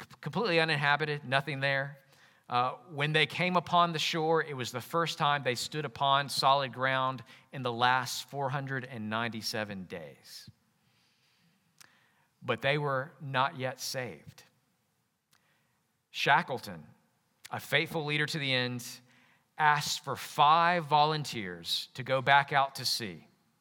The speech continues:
with him and brave the remaining eight hundred miles of open sea to the nearest inhabited island.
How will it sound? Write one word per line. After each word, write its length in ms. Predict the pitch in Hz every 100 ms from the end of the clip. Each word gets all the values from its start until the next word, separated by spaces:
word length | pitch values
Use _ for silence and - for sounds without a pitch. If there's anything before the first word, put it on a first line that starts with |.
| _
with 180 | 127 110
him 360 | 113 107 104 104 - _ - _ -
and 260 | 135 120
brave 540 | 117 135 147 165 165 127
the 80 | 131
remaining 540 | 127 123 131 131 131 -
eight 200 | 139 170
hundred 440 | 127 151 156 147
miles 960 | 127 117 104 98 76 - - - - - _ _ _
of 160 | - 120 170
open 320 | 156 156 147
sea 380 | - - 131 131
to 140 | 127
the 120 | 117
nearest 680 | 110 117 135 135 135 - - -
inhabited 840 | 135 98 120 123 107 113 110 104 98 _ _ -
island. 400 | 110 101 85